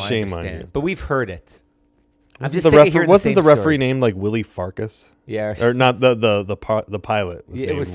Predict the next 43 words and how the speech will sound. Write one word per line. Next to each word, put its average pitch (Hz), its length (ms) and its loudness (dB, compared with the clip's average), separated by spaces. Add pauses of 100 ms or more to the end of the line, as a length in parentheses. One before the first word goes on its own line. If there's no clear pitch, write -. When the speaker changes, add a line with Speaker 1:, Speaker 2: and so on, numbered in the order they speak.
(120)
Speaker 2:
something, 151 180 -8
Speaker 1:
Farkas. 104 380 -8
Speaker 2:
uh, - 20 -10
yeah, 101 260 -8
Farkas-y. 92 680 -12 (720)
Speaker 1:
<sighs> - 80 -20 (920)
Scott - 400 -4
Farkas. - 480 -16
Speaker 2:
Scott 117 280 -2
Farkas. - 500 -12
Speaker 1:
He 101 80 -4
was 98 140 -2
always 92 320 0
my 90 320 -10
enemy 85 440 -10
in 85 260 -18
Speaker 2:
Hey, 185 140 4
hey, 180 180 -2
Merry 190 200 -2
Speaker 1:
grade 202 120 -2
Speaker 2:
Christmas. 143 300 -4
Speaker 1:
school. 87 60 -8
Speaker 2:
If - 60 -14
this 165 140 -6
podcast 151 420 -4
comes 135 160 -8
out 127 100 -2
around 110 160 -8
Christmas 92 280 -8
time, 95 140 -12
I - 20 -12
just 95 120 -18
wanna 101 180 -14
say, 92 340 -14 (920)
Scott - 380 -4
Farkas 113 380 -6
in 101 60 -16
The 101 60 -16
Christmas 113 360 -12
Story. - 440 -16 (240)
Merry 127 120 0
Speaker 1:
Uh, 113 360 0 (100)
Speaker 2:
Christmas. - 160 -18